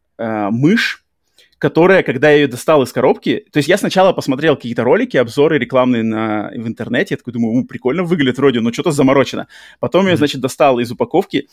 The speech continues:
Speaker 1: э, подключил, начал пробовать. Я просто офигел, я просто офигел. В-, вначале я офигел от ее дизайна. То есть, опять же, я не знаю, как для меня, как для, для остальных, но для меня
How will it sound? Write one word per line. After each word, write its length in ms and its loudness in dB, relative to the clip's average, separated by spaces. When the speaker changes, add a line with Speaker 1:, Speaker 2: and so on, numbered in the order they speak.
Speaker 1:
э, 100 -2
подключил, 640 -2
начал 320 2
пробовать. 480 2
Я 140 0
просто 300 2
офигел, 500 0
я 160 -4
просто 260 0
офигел. 300 -4
В-, 160 -8
вначале 360 2
я 160 4
офигел 460 0
от 320 0
ее 240 0
дизайна. 500 -2
То 80 -14
есть, 80 -10
опять 220 0
же, 80 0
я 40 2
не 60 0
знаю, 180 -2
как 140 -10
для 100 -6
меня, 300 -2
как 160 -4
для, 280 -4
для 220 -6
остальных, 400 -6
но 100 -8
для 140 -6
меня 360 0